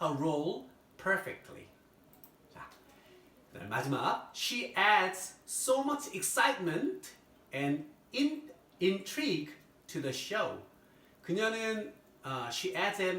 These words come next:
adds 하면은 이게 더한다 이런 뜻이거든요. 그녀는 이렇게 더해줍니다. So much excitement, 그 굉장히 이게 그 재미, 재미를 더해주고요. Intrigue to the show, 그 쇼의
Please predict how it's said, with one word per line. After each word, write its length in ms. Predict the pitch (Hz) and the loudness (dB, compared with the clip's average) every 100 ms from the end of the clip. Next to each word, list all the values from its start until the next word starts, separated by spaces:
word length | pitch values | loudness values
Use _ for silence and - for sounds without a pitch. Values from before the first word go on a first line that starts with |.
| - - | -2 0
adds 300 | 180 226 220 | 2 2 2
하면은 360 | 196 185 185 165 | 0 2 2 0
이게 160 | 135 | -2
더한다 440 | - 127 151 170 160 | -6 2 4 4 2
이런 160 | 123 | -2
뜻이거든요. 400 | - - 107 180 | -6 -12 -10 -8
그녀는 340 | - 117 120 180 | -8 -8 -2 0
이렇게 260 | 143 139 | -2 -6
더해줍니다. 840 | - 113 123 117 107 101 160 - - - - - - | -10 -4 -2 -2 -8 -4 -2 -2 -6 -16 -20 -20 -10
So 260 | - 220 | -4 -2
much 240 | 233 233 190 | -2 -4 -4
excitement, 840 | 160 - 254 254 185 - 110 - - | -2 0 2 2 0 -2 -4 -10 -16
그 80 | 110 | -14
굉장히 460 | 123 123 143 156 151 | -8 -4 0 0 0
이게 260 | 135 117 - - - | -2 -6 -12 -20 -16
그 360 | 117 107 101 98 | -10 -8 -8 -12
재미, 520 | - 156 196 170 - | -2 2 2 0 -4
재미를 380 | - 120 123 151 | -10 -4 0 0
더해주고요. 680 | 127 117 113 107 110 185 - - - - - | -2 -6 -6 -6 -2 -2 -2 -12 -20 -20 -10
Intrigue 760 | 147 160 151 - 294 294 175 - - | -2 0 0 -4 -2 0 -2 -6 -12
to 140 | - | -10
the 80 | 127 | -8
show, 400 | - 170 156 - | -6 -2 -2 -4
그 120 | 127 | -6
쇼의 680 | 113 - 226 226 240 285 - | -6 -4 0 2 2 0 -4